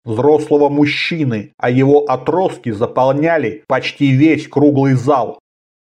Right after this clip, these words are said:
Этрамфал знал, что со временем большая их часть отомрет и отторгнется от основного ствола,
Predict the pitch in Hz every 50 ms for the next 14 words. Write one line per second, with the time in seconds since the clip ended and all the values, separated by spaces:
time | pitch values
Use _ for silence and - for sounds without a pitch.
0 | - - 135 135 139 170 190 208 214 202 - - - 226 226 220 220 196 160 135
1 | 139 160 196 226 233 208 151 117 107 110 - - - 156 147 147 - 160 143 143
2 | 170 208 220 190 156 131 113 113 107 101 98 - 104 104 110 120 156 185 185 156
3 | - - 160 156 147 147 151 156 147 156 - - - 190 185 180 - - - -
4 | 135 135 139 160 160 165 175 202 208 185 139 - - - - _ - 123 135 143
5 | 147 147 - - - - 208 202 156 143 120 113 110 107 - 113 107 104 - _
6 | - 127 123 - 135 131 - 147 143 143 143 147 156 147 135 131 123 - - -
7 | 135 143 143 143 139 127 110 101 -